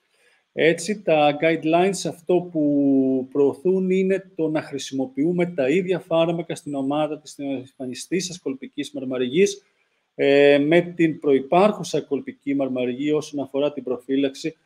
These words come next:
από εγκεφαλικά επεισόδια, αν και παραδέχονται ότι χρειάζονται πιο πολλές μελέτες για να ξεκαθαριστεί το θέμα αυτό. Τι φοβόμαστε πιο πολύ στις ασθενείς με κολπική μαρμαριγή και οξέα στεφανία σύνδρομα;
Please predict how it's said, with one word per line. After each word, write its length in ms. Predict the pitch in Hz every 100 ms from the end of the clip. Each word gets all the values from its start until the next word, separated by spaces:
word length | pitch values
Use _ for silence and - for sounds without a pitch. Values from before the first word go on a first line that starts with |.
| _
από 220 | - 123 127
εγκεφαλικά 560 | 123 - 120 120 147
επεισόδια, 800 | 147 123 - - 147 160 185 180
αν 180 | 170 175
και 140 | 175
παραδέχονται 920 | - 147 143 131 139 160 151 165 165
ότι 200 | 170 165
χρειάζονται 500 | - 143 156 151 151 -
πιο 400 | - 196 208 -
πολλές 300 | 147 135 -
μελέτες 680 | 120 120 127 131 147 - _ _
για 100 | 131
να 80 | 135
ξεκαθαριστεί 760 | - 135 123 127 120 - 147
το 140 | 143 135
θέμα 320 | 156 156 156
αυτό. 540 | - - 139 - - _ _ _ _ _ _
Τι 120 | 202
φοβόμαστε 560 | 202 180 185 170 - 160
πιο 200 | 170 160
πολύ 460 | 151 147 165 175
στις 760 | 175 - - 185 175 165 147 156
ασθενείς 640 | - 147 143 170 170 -
με 120 | 156
κολπική 460 | 143 147 139 135 160
μαρμαριγή 520 | 156 151 147 147 156
και 140 | 156 143
οξέα 360 | 135 - 160
στεφανία 480 | 156 131 143 143 135
σύνδρομα; 600 | - 175 175 190 196 196